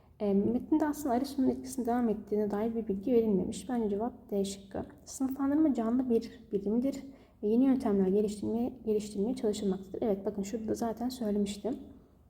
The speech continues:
İlerleyen zamanlarda günümüzde kullanılan sınıflandırma tekniğinin değişmesi de öngörülmektedir diyor.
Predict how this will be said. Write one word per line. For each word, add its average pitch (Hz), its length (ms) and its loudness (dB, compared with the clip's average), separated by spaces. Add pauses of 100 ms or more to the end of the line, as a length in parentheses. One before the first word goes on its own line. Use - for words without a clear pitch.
(720)
İlerleyen 247 400 4
zamanlarda 208 580 4
günümüzde 240 380 4
kullanılan 208 280 2
sınıflandırma 233 500 -2
tekniğinin 247 380 0
değişmesi 233 440 0
de 226 40 0
öngörülmektedir 196 880 2
diyor. - 140 -14